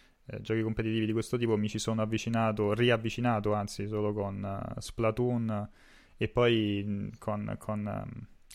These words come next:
Battlefront due, perché l'avevo curato la recensione e, diciamo, mi era, mi era piaciuto molto e quindi ho continuato per un po'.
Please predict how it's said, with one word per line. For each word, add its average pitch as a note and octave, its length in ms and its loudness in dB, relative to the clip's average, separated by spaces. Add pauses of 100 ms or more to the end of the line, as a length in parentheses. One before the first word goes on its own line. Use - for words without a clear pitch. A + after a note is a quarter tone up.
(120)
Battlefront A2+ 720 0
due, A#2 300 4
perché G#2 240 -2
l'avevo G2+ 200 0
curato G#2+ 300 2
la G#2 80 0
recensione G#2 720 -2
e, G#2 80 -4
diciamo, G2+ 320 -6
mi G2 80 -6
era, G2 220 -2
mi G#2 80 -2
era G#2+ 120 2
piaciuto G#2+ 380 -2
molto G#2 260 -2
e G2+ 60 -4
quindi G2+ 180 -8
ho G2 60 -8
continuato G#2 560 -4
per G2+ 120 -2
un G2+ 140 -4
po'. G2 220 -6